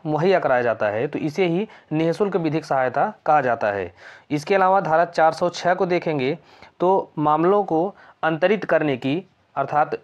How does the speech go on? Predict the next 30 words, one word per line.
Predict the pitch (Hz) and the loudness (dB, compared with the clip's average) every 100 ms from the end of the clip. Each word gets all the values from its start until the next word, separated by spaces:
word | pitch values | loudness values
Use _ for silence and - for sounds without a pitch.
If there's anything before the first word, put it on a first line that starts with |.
| - | -4
ट्रांसफ़र | 147 147 147 196 | -2 -2 0 0
करने | 180 175 180 | 2 0 0
की | 190 | -2
एक | 185 165 165 | -2 -2 -2
कोर्ट | - 156 | -2 -2
से | 151 156 | 0 -2
दूसरे | 139 131 165 | -2 -2 -2
कोर्ट | 160 123 | -2 -4
की, | - 135 165 - - 151 | -4 -6 -8 -12 -10 -2
यह | 170 190 202 _ | 2 2 -2 _
सर्वोच्च | - - 160 202 208 | -8 -2 0 0 0
न्यायालय | 180 156 156 | 0 0 0
की | 156 | -2
शक्ति | 151 143 143 | -4 -4 -4
के | 143 | 0
बारे | 135 131 | 0 0
में | 127 | 0
प्रावधान | 127 120 120 170 208 _ - | 0 0 -2 -4 -8 _ -14
दिया | 120 127 120 | -4 -2 0
गया | 117 110 | 0 -2
है। | 113 147 - - - - | -4 -6 -14 -20 -14 -2
और | 143 147 147 156 | 0 2 0 -4
धारा | 135 147 170 | 0 2 2
तीन | 185 185 | 2 -2
सौ | 185 190 190 - | 0 0 0 0
एक | 180 190 | -2 0
के | 190 | -2
अंतर्गत | 175 175 170 175 | 0 0 0 0
जो | 170 | 0
है | 165 180 | 0 0